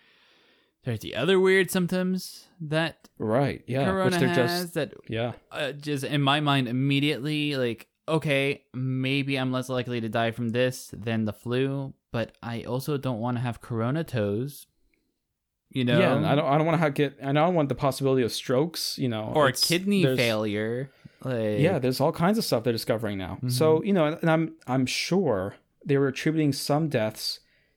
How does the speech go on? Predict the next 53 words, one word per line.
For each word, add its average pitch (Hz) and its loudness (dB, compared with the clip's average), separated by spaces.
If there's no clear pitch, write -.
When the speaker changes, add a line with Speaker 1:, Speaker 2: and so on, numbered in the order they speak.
Speaker 2:
to 160 0
some - -2
of 147 2
those 135 2
symptoms 175 -6
of - -10
coronavirus 123 -2
that 123 0
ha-, 127 -6
they 139 0
had 120 -2
yet 131 -2
to 107 -4
link 120 -4
to - -16
coronavirus. 101 -6
Speaker 1:
They 131 2
were, 151 4
Speaker 2:
If 127 0
that 127 -2
Speaker 1:
they 131 2
Speaker 2:
makes 139 4
Speaker 1:
were. 127 2
Speaker 2:
sense. 135 -8
Speaker 1:
In 147 2
fact, 156 0
uh, 139 2
I 127 0
remember 147 -2
reading 139 -2
that, 123 -4
you 143 -2
know, 131 -2
up 147 -2
until 143 0
recently, 135 0
the 127 -6
kidney 202 -2
failure, 117 0
they 127 -2
were 127 -2
attributing 120 -4
to 107 -4
all 117 -2
the 110 -4
drugs 123 -2
that 104 -6
they 98 -6
were 95 -6
pumping 101 -8
into 104 -4
the 92 -6
people 95 -8